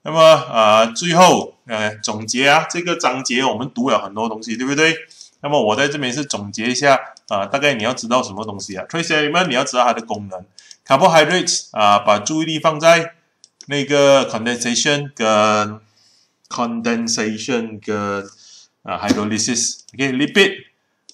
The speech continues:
把注意力放在 condensation 跟 hydrolysis，然后还有那个 saturated 跟 unsaturated 的比较。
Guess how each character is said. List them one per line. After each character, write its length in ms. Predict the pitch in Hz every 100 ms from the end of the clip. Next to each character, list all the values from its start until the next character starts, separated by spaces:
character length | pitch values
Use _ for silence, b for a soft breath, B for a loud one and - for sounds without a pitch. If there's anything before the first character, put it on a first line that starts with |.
| _
把 180 | 101 107
注 180 | 120 151
意 120 | 156
力 60 |
放 180 | 156 156
在 160 | 156 156
condensation 840 | - 120 117 117 113 110 135 123
跟 120 | 110 101
hydrolysis， 840 | 90 95 104 104 95 131 127 - 107
然 100 | 123
后 80 |
还 140 | 131 113
有 420 | 117 107 131 131 135
那 80 |
个 640 | 131 131 131 127 123 123 120
saturated 680 | - 113 120 110 107 127
跟 100 | 107
unsaturated 760 | 110 95 - 110 107 104 98 113
的 80 | 107
比 140 | -
较。 260 | 87 107